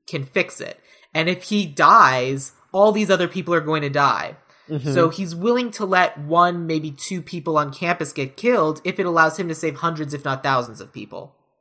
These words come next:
Speaker 2: Hmm.
Speaker 1: I think we have to give him a reason to live, basically.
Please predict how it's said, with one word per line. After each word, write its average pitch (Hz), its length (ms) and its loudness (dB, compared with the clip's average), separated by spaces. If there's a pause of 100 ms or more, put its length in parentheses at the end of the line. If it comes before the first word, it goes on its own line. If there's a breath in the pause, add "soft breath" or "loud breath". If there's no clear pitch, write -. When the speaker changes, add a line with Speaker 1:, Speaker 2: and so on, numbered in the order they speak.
(1120)
Speaker 2:
Hmm. 113 840 -2 (1500)
Speaker 1:
I 185 120 0
think 226 200 -6
we 240 80 2
have 202 100 2
to 208 80 -6
give 175 140 -2
him 180 100 -2
a 165 60 0
reason 156 380 -4
to 143 100 -8
live, 117 300 -6 (120)
basically. - 480 -12